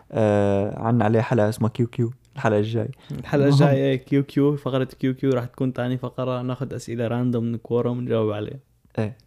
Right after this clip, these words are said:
Speaker 1: المهم، آه، مثل واحد كان كاتب إنه: "هل الجيمنج سيء؟" آه، لا، كاتب إنه:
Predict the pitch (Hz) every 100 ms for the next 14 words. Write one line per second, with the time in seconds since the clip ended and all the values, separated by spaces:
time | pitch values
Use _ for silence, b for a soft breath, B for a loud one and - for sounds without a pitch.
0 | - 156 190 135 110 - _ - 107 110
1 | 107 110 101 101 107 - - 143 147 156
2 | 156 170 151 139 147 143 120 123 117 113
3 | 117 139 147 127 131 139 135 - 127 131
4 | 131 143 165 - - 151 156 123 131